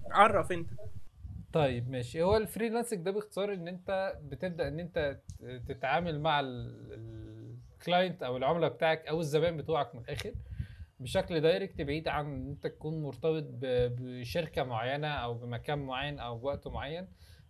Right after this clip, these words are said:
Speaker 2: فلو أنت عندك أي سكيل أو أي مهارة معينة أو أي حاجة معينة أنت بتعرف تعملها، بتقدر إن أنت تتواصل مع ال-، العملاء بتوعك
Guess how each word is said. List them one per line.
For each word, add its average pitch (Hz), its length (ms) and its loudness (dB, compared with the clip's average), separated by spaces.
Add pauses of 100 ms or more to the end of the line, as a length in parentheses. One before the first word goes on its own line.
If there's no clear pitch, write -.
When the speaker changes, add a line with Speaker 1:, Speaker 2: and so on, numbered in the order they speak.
Speaker 2:
فلو 165 220 4
أنت 185 160 -6
عندك 175 340 0
أي 151 220 -4
سكيل 151 320 -2
أو 117 180 -2
أي 151 160 -2
مهارة 147 220 -4
معينة 131 320 -4
أو 104 120 -4
أي 139 140 -4
حاجة 160 240 -2
معينة 139 440 -4
أنت 127 160 -12
بتعرف 160 340 -4
تعملها، 175 360 -4
بتقدر 170 380 -4
إن 151 80 -6
أنت 170 180 -10
تتواصل 147 600 -6
مع 139 380 -2
ال-، 113 580 -8
العملاء 147 360 -4
بتوعك 160 300 -6